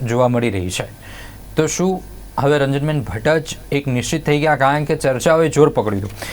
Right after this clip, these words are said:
બીજી બાજુ જો વાત કરીએ રાષ્ટ્રીય સ્તર ઉપર તો બિહારમાં એન ડી એમાંથી સાથ છોડ્યો છે, અ, પશુપતિ પારસે, જે આર એલ જી પીના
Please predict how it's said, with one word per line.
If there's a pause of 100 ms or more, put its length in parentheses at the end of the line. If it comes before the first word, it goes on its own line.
(200)
બીજી
બાજુ
જો
વાત
કરીએ
રાષ્ટ્રીય
સ્તર
ઉપર
તો
બિહારમાં
એન
ડી
એમાંથી (320)
સાથ (140)
છોડ્યો
છે, (420)
અ, (840)
પશુપતિ
પારસે, (540)
જે (1040)
આર
એલ
જી
પીના